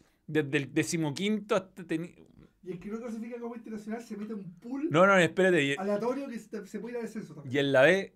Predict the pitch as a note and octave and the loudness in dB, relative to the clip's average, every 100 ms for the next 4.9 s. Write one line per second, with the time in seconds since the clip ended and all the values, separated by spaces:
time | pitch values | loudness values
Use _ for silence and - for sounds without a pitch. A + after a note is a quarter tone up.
0 | - A2+ E3+ E3+ E3 F3+ G3 E3 C#3+ E3+ | -10 -2 -2 2 4 4 2 2 4 2
1 | F#3 F3 E3+ A#2 G2+ A#2 C#3+ A2+ - _ | 4 2 2 -2 -8 -10 -12 -12 -16 _
2 | _ _ _ _ _ _ _ _ _ _ | _ _ _ _ _ _ _ _ _ _
3 | _ _ - _ _ _ _ _ _ _ | _ _ -20 _ _ _ _ _ _ _
4 | _ _ _ _ - F3+ F#3+ - | _ _ _ _ -8 -4 -4 -6